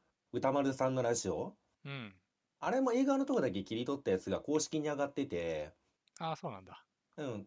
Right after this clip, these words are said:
Speaker 1: で、あれが確かね、ちょうど二十分ぐらいなんですよね。
Speaker 2: うん。
Speaker 1: だから、それ聞いてるとちょうどいいとか。あと、最近はなんか、その、あれ、なんだっけな、なんか、あの、スマブラの桜井さん？カービィの？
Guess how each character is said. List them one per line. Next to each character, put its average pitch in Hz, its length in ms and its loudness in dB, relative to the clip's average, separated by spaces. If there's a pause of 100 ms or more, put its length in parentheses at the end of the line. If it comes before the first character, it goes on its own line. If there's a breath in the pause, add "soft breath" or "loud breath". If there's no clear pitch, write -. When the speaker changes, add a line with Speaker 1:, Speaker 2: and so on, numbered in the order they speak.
Speaker 1:
で、 208 140 -6
あ 220 120 -2
れ 285 200 -4
が 277 120 -2
確 269 240 -4
か 110 120 -6
ね、 92 100 -6
ち - 80 -10
ょ 170 80 -2
う - 20 -2
ど 170 60 -4
二 143 160 -2
十 165 120 -4
分 165 220 -4
ぐ 151 60 -4
ら 127 80 -2
い 85 60 -4
な 73 80 -12
ん 78 60 -14
で 76 100 -10
す - 100 -14
よ 71 80 -12
ね。 98 140 -16 (160)
Speaker 2:
う 135 40 -14
ん。 101 280 -18 (840)
Speaker 1:
だ 233 100 -10
か 170 100 -2
ら、 98 180 -4
そ 156 140 -2
れ 160 100 0
聞 156 200 -6
い 143 40 -8
て 147 80 -4
る 139 100 -4
と 98 120 -6
ち 104 100 -10
ょ 110 100 0
う - 20 -2
ど 101 100 -2
い 95 80 -4
い 85 40 -6
と 80 100 -10
か。 78 220 -14 (2000)
あ 170 140 -4
と、 113 180 -4
最 165 240 -4
近 196 180 -8
は 196 100 -2
な 196 100 0
ん 156 80 -4
か、 90 120 -2
そ 92 140 -8
の、 85 420 -8 (400)
あ 107 140 -4
れ、 104 100 -4
な 147 220 -4
ん 466 140 -12
だ 285 100 0
っ - 120 -8
け 127 120 -4
な、 107 540 -2
な 110 120 -8
ん 120 80 -14
か、 80 240 -6 (1300)
あ 104 80 -10
の、 98 60 -8
ス 135 140 -8
マ 190 140 -2
ブ 233 100 -2
ラ 226 80 0
の 214 140 -4
桜 208 340 -4
井 98 80 -4
さ - 140 -8
ん？ 110 300 -16
カ 95 180 -4
ー - 20 -8
ビ 78 160 -12
ィ - 20 -16
の？ 85 140 -16